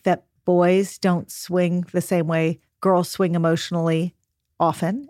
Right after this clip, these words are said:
and that girls <laughs> don't swing the way boys swing emotionally often. They do. But the more sort of typical thing you will see because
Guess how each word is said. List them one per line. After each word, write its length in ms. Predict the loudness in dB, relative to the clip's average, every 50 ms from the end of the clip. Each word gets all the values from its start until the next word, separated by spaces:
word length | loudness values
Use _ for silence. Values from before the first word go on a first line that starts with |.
| _ _
and 160 | 0 2 2
that 160 | 2 0 0 2
girls 300 | 2 2 2 0 0 0
<laughs> 60 | -2
don't 160 | -2 -2 -4
swing 260 | -4 -2 -2 -2 0
the 80 | 0 2
way 120 | 2 2
boys 260 | 2 2 0 0 0
swing 200 | 0 -2 -2 -2
emotionally 420 | 0 0 -2 -2 0 -2 -4 -4 -4 _
often. 300 | 0 0 2 0 -4 -4 0
They 120 | 0 2
do. 280 | 4 4 4 2 2 -2 -6 -12 -18 -20 -20 -12 _
But 200 | -2 -2 0 0
the 80 | -2 -2
more 400 | 0 0 0 0 2 2 0 0
sort 180 | -2 -2 -4 -4
of 100 | -4 -8 _ _ _ _ _ _ _ _ _ _ _ -10
typical 800 | -10 -10 -4 -4 -4 -4 0 -2 -2 -2 -2 -2 0 0 0
thing 260 | 0 -2 -2 -2 0
you 100 | 0 0
will 100 | -2 -2
see 240 | -4 -4 -4 -4 -2
because 640 | -2 -2 -2 -4 -6 -2 -2 -2 -2 -2 -6 -14